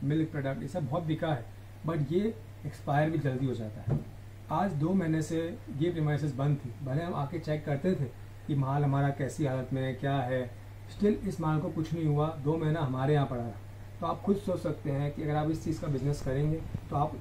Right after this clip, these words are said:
कितना फ़ायदे में रहेंगे। अब जैसे मैं आपको अगर दिखाऊँ तो हम लोग, आप जानते ही हो कि हमारे यहाँ पे silk की full variety आपको मिलेगी, silk साड़ियों की, dyed work साड़ियों की, printed साड़ियों की,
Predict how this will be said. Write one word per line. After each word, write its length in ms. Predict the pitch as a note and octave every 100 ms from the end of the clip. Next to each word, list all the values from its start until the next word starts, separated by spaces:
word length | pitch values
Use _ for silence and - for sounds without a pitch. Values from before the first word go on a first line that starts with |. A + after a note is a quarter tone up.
| -
कितना 280 | D3 D#3+ E3+
फ़ायदे 340 | C#3 C3 D3
में 100 | C#3+
रहेंगे। 220 | A2+ A2+ G2+ - - - -
अब 80 | D#3+
जैसे 180 | F3+ D#3
मैं 100 | F#3
आपको 180 | F3+ F#3+
अगर 120 | F3+
दिखाऊँ 360 | D#3+ D3+ D#3+ E3+ - - -
तो 60 | B2
हम 200 | C#3+ D#3
लोग, 100 | -
आप 180 | D3 C#3
जानते 320 | D3 D3 F3
ही 60 | E3+
हो 220 | E3 E3+ - -
कि 60 | D3+
हमारे 320 | C#3 C#3 D#3
यहाँ 120 | D3+
पे 120 | E3
silk 280 | D#3+ D3+ D3+
की 260 | - F3 D#3+ - - E3+
full 100 | D#3+
variety 380 | D#3 D3 C#3+ D3
आपको 220 | C3+ D3
मिलेगी, 300 | C#3+ C#3+ C#3+
silk 240 | - C#3+
साड़ियों 360 | - C3+ C3+ C3+
की, 200 | C#3 C#3 - - - -
dyed 240 | C3+ C#3 D3+
work 180 | E3 D#3
साड़ियों 400 | D#3 D3+ D3+ D3
की, 140 | D#3 D#3 - -
printed 360 | C#3+ C#3 D#3+ F#3
साड़ियों 440 | F#3 E3 D#3 D#3+ D3+
की, 240 | E3 -